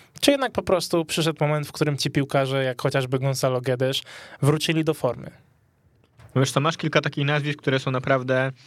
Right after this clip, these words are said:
Speaker 2: klasowe i to czuć. No, na przykład Gonzalo Guedes, no, nieprzypadkowo jest powoływany do kadry Hiszpanii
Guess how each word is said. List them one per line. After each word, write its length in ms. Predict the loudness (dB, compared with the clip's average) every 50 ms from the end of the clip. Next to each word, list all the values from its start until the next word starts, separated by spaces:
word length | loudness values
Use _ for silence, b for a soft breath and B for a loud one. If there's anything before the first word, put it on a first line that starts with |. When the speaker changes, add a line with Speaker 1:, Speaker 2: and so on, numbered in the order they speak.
| b b b b b b b _ _ _ _ _ _ _ _ _ _ _
Speaker 2:
klasowe 520 | 4 4 4 4 4 2 0 0 0 -4 -2
i 40 | 0
to 120 | 0 0
czuć. 240 | 2 2 0 0 0
No, 100 | -2 -2
na 100 | -2 -2
przykład 300 | -4 -2 2 2 2 2
Gonzalo 420 | 2 -2 0 2 2 2 2 2
Guedes, 300 | 2 0 0 0 0 -2
no, 80 | -4 -4
nieprzypadkowo 500 | -4 -4 -2 0 0 0 2 2 0 0
jest 120 | 0 0
powoływany 520 | 0 0 0 2 0 0 0 -2 -4 -4 -2
do 120 | -4 -2
kadry 280 | 0 0 0 0 0 -4
Hiszpanii 600 | -2 -4 -2 2 2 2 2 2 -2 -6 -8